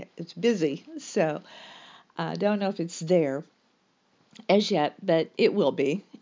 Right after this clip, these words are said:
And there are lots of other stories about us crossing the country and spending time in Arizona with wonderful, wonderful friends, and how all of that went down. So check us out. Take, take a moment, check us out at North Palm Beach Life.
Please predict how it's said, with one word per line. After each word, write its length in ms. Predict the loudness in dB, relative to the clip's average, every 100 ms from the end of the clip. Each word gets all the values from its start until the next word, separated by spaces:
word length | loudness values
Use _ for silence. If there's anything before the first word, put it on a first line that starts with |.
| -6
And 340 | -4 -2 0
there 180 | 0 0
are 40 | -2
lots 480 | -2 -2 -2 -2
of 160 | -2 2
other 240 | 2 2
stories 560 | -2 -2 0 0 0 -4
about 480 | -10 -8 -6 -6 -4
us 180 | -6 -4
crossing 440 | -4 -2 -4 -8
the 100 | -8
country 540 | -8 -8 -6 -6 -6
and 120 | -6 -8
spending 480 | -8 -6 -6 -6
time 340 | -8 -10 -10 -10
in 140 | -10
Arizona 600 | -10 -8 -8 -8 -10 -10
with 260 | -10 -12 -10
wonderful, 460 | -6 -4 -4 -4 -6
wonderful 360 | -6 -8 -10
friends, 500 | -10 -8 -8 -10 -16 -20 -20 -20 -20 -20 -20 _ -8
and 400 | -6 -6 -10 -16 _ _ _
how 300 | -10 -4 -2
all 180 | 0 0
of 100 | -2
that 280 | -2 -4 -6
went 240 | -8 -10 -10
down. 320 | -10 -10 -10
So 320 | -6 -6 -8 -10 -14 -16 _
check 200 | -8 -4
us 180 | -2 0
out. 280 | 0 -2 -6
Take, 320 | -8 -8 -10
take 200 | -10 -6
a 40 |
moment, 340 | -6 -6 -8 -10
check 180 | -8
us 140 | -8 -4
out 180 | -4 -4
at 100 | -6
North 240 | -6 -6
Palm 200 | -4 -6
Beach 260 | -4 -6 -8
Life. 240 | -6 -6